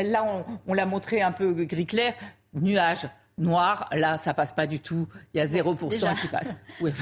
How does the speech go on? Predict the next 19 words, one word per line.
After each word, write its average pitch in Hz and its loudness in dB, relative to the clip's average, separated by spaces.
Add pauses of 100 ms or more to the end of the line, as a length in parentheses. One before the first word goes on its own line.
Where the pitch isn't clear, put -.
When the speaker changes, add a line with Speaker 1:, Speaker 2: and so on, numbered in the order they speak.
(120)
Speaker 2:
Ok. 294 2 (580)
Les, 277 2
les 285 4
vitres, 302 -2 (280)
c'est - -4
pareil 262 2
ou 277 0
ça 240 0
passe, 277 0
ça 254 0
passe 233 -2
pas, 269 2
les 285 0
rayons ? 240 -2 (320)
Speaker 1:
Alors, 214 4
euh, 170 4
la, 247 2
les 254 0
vitres, 330 0